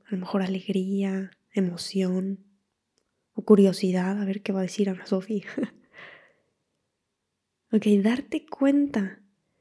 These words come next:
de tus emociones en este momento, eso también es mindfulness. Darte cuenta es conciencia, es hacer consciente.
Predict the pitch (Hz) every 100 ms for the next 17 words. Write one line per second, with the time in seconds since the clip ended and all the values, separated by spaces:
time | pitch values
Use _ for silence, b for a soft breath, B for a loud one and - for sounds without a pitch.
0 | _ _ _ _ 208 202 202 180 190 185
1 | 180 - 214 233 311 269 - 190 190 -
2 | 208 190 185 185 180 202 240 _ _ _
3 | _ _ _ _ 247 233 220 202 196 190
4 | 185 - 185 180 175 - - - - _
5 | _ _ _ _ _ _ _ _ - 220
6 | 240 262 - 233 233 240 220 208 254 _
7 | _ _ - - 233 214 - 233 254 240
8 | 196 190 220 240 - 214 202 233 247 226
9 | 226 220